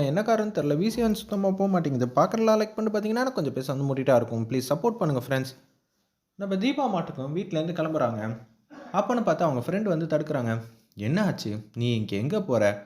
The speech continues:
"நான் ஒரு முக்கியமான ஒருத்தர்கிட்ட எனக்கு தேவையானதெல்லாம் கொடுக்குறேன்ட்டு இருக்காங்க. அதனால நான் போறேன்."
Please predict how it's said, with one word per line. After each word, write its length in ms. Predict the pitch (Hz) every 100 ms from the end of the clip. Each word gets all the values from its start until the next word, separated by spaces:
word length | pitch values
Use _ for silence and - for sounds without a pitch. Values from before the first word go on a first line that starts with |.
| - _ _ _ _
"நான் 180 | 120 165
ஒரு 120 | 139
முக்கியமான 500 | 104 117 165 143 123 123 127 - -
ஒருத்தர்கிட்ட 520 | 110 117 107 110 110 101 101 - _ _ _ _ _
எனக்கு 240 | 120 127 120
தேவையானதெல்லாம் 800 | 139 170 170 135 110 104 104 113 113 - _ _ -
கொடுக்குறேன்ட்டு 460 | 131 135 135 127
இருக்காங்க. 300 | 113 107 104 98 101 - _ -
அதனால 420 | 107 147 127 98 98 98 - _ _ -
நான் 260 | 143 160 147
போறேன்." 380 | 143 135 104